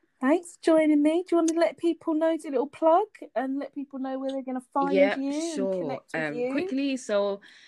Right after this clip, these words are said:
Speaker 2: on my Twitter, my name is, um, Angela underscore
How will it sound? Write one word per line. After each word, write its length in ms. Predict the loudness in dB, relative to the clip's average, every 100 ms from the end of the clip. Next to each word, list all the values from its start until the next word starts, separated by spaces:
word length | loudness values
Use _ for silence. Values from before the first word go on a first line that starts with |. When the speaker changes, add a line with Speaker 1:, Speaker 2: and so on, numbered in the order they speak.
| -16 -6
Speaker 2:
on 180 | -4 -2
my 180 | -4
Twitter, 560 | -6 -6 -8 -6 -6 -6
my 300 | -6 -6 -4
name 440 | -6 -8 -8 -8 -8
is, 540 | -6 -4 -6 -8 -14 _ _ -12
um, 320 | -10 -12 -16 -18 -6
Angela 840 | -4 -4 -6 -6 -6 -4 -4 -6 -8
underscore 800 | -10 -10 -12 -16 -10 -8 -6 -6